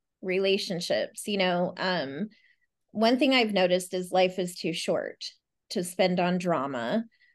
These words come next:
family politics, being mad at somebody, because you don't know. And so,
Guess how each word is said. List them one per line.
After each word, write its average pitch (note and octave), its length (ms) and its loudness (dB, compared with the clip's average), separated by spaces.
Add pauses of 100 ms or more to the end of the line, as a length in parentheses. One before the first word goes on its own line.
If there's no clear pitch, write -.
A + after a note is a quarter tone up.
(140)
family F#3 340 2
politics, E3+ 1160 -2
being G3 280 2
mad F#3 240 4
at D#3+ 160 0
somebody, D#3 840 -2
because A#3 340 -2
you C4 120 0
don't B3 180 0
know. A3 220 -2 (760)
And G#3 220 0
so, G#3+ 680 6